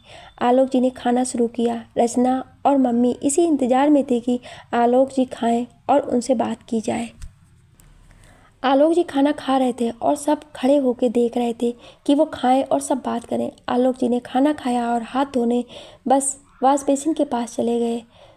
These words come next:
रचना प्लेट उठा के रसोई घर में चली गई। आ-, आलोक जी टॉवल से हाथ पोंछते हुए सोफे पर बैठ गए।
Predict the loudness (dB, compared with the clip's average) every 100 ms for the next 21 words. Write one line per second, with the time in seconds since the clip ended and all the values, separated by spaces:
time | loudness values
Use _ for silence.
0 | _ _ _ _ _ _ _ _ _ 2
1 | 2 0 0 2 2 0 -2 -2 -2 0
2 | -2 0 0 0 -2 -2 -2 -2 0 -2
3 | -4 -14 -12 -12 -12 _ -2 2 4 2
4 | 0 -2 -2 0 0 -2 -10 _ -20 -4
5 | -4 -2 -4 -2 -2 -2 0 0 2 0
6 | -2 -10 -6 -2 0 2 2 0 -2 -4
7 | -6 -8 -10